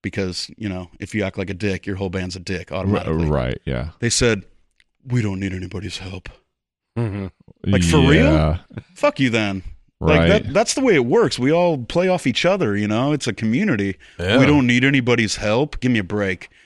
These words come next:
Speaker 1: Where are you now? <laughs> Oh, that's right.
Speaker 2: Yeah, yeah.
Speaker 4: Well, you just answered my question 'cause I was gonna ask you the same
Speaker 2: Well,
Speaker 4: thing.
Speaker 2: he-, here's a good, here's a good story. I think you'll appreciate this. I think it was out at Foxtown. It may have been a time that you were there, I, uh, that you were playing with them.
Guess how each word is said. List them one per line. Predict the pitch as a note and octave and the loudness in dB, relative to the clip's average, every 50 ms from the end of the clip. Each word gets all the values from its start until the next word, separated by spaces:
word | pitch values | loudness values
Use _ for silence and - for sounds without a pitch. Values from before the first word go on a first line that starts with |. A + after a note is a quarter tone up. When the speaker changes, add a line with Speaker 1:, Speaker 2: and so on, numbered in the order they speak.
| _ _ - | _ _ 0
Speaker 1:
Where | B2+ C3 C#3+ D#3 | 2 2 4 4
are | E3 F3 | 4 2
you | F#3+ G3 | 2 2
now? | G3 G3 G3+ A3 A3+ G#3+ - | 0 0 0 -2 -4 -6 -8
<laughs> | _ _ _ _ _ - - - | _ _ _ _ _ -10 -4 -2
Oh, | - | 0
that's | D3 D#3 D3 - - | 2 2 2 0 0
right. | B2 A2 A#2+ F2 | 0 0 0 0
Speaker 2:
Yeah, | E2+ F2+ F#2+ F#2 E2+ - - | 0 2 2 2 2 2 2
yeah. | - E2+ E2 D#2 D2+ D#2 D#2+ - - _ - - | 2 2 2 2 2 0 -2 -4 -12 _ 0 2
Speaker 4:
Well, | B2 D3 | 4 6
you | D3+ C#3+ C3+ | 6 6 6
just | B2 C#3 B2+ - | 4 4 4 4
answered | C#3 D3 D3 - A2 F#2+ | 4 4 4 2 0 0
my | G#2+ C3+ D3+ | 2 2 2
question | - G#2+ G2 F2+ E2+ - F#2+ G#2 A#2 | 2 2 2 2 2 0 -2 -4 -4
'cause | G2 F#2 F2 E2+ - | -2 -2 -4 -4 -4
I | - F2 F#2+ G#2+ | -4 -2 -2 -2
was | G#2 G2+ - - | -2 -2 -4 -4
gonna | G2 F2+ | -4 -4
ask | F2+ F#2+ - - - | -2 -2 -4 -4 -8
you | A2 | -12
the | - | -10
same | - A#2 A#2 | -6 0 4
Speaker 2:
Well, | A2+ A2+ A2 | 6 6 6
Speaker 4:
thing. | B2 C#3 G#2+ | 6 4 4
Speaker 2:
he-, | A2 | 4
here's | G#2+ C#3 E3 E3 A2+ | 4 6 6 6 4
a | B2 G2+ | 4 4
good, | G#2 A2+ G#2+ - - | 6 4 4 2 0
here's | - F2+ - - G#2+ G#2 F2+ | -4 -4 0 2 2 4 4
a | F#2 E2+ | 4 2
good | E2+ E2 C#2+ | 2 2 0
story. | - - - D#2+ D2+ D2 D2+ | 0 0 2 2 4 4 4
I | D#2+ | 2
think | - G2 F#2 - - | 2 0 0 2 2
you'll | F2 D#2 | 2 2
appreciate | D2 - - E2+ C#2 - - B1+ B1+ - | 2 2 0 0 0 0 0 -2 -2 -2
this. | - A1 A1 - - - - _ _ _ _ - | -2 -4 -4 -4 -8 -10 -14 _ _ _ _ -2
I | G2 | -2
think | G2 - - F#3+ C#4 C#4 G3+ | 0 2 2 2 2 2 2
it | F#3 | 2
was | C#3 A2 G2+ G2 | 4 4 6 6
out | G2 F#2+ E2+ | 4 4 2
at | - | 2
Foxtown. | - D3 E3+ F#3 D3+ - - D#2+ D#2+ D2+ - - | 2 2 2 2 0 0 0 2 2 0 0 0
It | C#3 E3+ - | 0 0 0
may | - F3 F#3+ F#3 | 2 2 2 2
have | F3 D3 | 2 2
been | B2 C#3 C3+ | 0 0 2
a | C3+ C3+ | 2 2
time | C3 C#3+ C3+ C3+ C3 | 2 2 2 2 0
that | B2+ F2 | 0 0
you | E2+ A#2 | 0 2
were | A#2+ A#2 | 2 2
there, | A#2 B2+ B2 G#2+ F2+ - - | 2 2 2 2 2 2 4
I, | G#2+ A2 - - _ _ _ - | 2 2 2 0 _ _ _ 0
uh, | - G2+ G2 F2+ | 2 2 2 4
that | D#2 G2 E2 - | 2 2 0 2
you | G2+ G2+ G2+ | 2 2 2
were | G2 | 2
playing | - - D3 D#3 B2 | 2 2 2 2 2
with | F#2 E2+ | 0 0
them. | - - | -2 -4